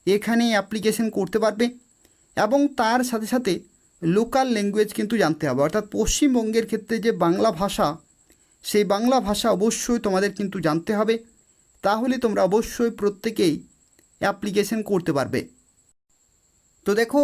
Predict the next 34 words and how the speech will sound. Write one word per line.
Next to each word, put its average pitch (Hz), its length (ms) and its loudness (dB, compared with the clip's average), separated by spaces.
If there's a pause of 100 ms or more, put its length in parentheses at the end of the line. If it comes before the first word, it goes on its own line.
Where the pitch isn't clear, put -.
(220)
এরপর 226 340 2
আমরা 269 220 2
আলোচনা 247 380 0
করব 247 240 -2 (220)
তোমরা 233 180 2 (160)
কিভাবে 240 420 2
অ্যাপ্লিকেশন 233 640 0
করতে 226 300 -2
পারবে 226 280 0
সেই 220 240 0
সম্পর্কে। 208 520 -2 (600)
তো 208 80 2
দেখো, 247 240 0 (120)
অ্যাপ্লিকেশন 247 680 0
করতে 240 320 -2
হবে 240 220 4 (320)
এদের 214 240 2
অফিসিয়াল 247 560 0
ওয়েবসাইটে, 233 680 0 (540)
অর্থাৎ 214 320 0 (120)
এটা 208 240 2
নিয়োগ 226 280 0
করা 233 180 2
হচ্ছে 240 320 -2 (160)
কানাড়া 226 420 2
ব্যাংকের 214 440 -2
তরফ 190 280 2
থেকে। 156 220 -4 (680)
দেখো, 208 280 2
কানাড়া 233 380 0
ব্যাংকের 240 380 0
তরফ 226 240 -2
থেকে 233 200 -4
অফিসিয়াল 240 580 0